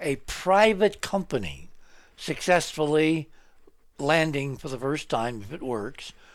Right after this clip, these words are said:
on the Earth's only large natural satellite. And they will be taking as part of their,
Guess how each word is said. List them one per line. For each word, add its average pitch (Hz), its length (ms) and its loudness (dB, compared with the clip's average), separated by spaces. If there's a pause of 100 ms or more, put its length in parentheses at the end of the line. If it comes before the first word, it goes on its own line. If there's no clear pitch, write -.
(380)
on 135 320 4
the 143 140 -4
Earth's 127 460 -4
only 120 360 -4
large 117 420 0
natural 117 420 -6
satellite. 120 640 0 (680)
And 147 180 2
they 156 140 6
will 156 160 2
be 151 160 0
taking 156 600 0
as 139 160 -4
part 160 500 0
of 131 320 0
their, 127 380 -2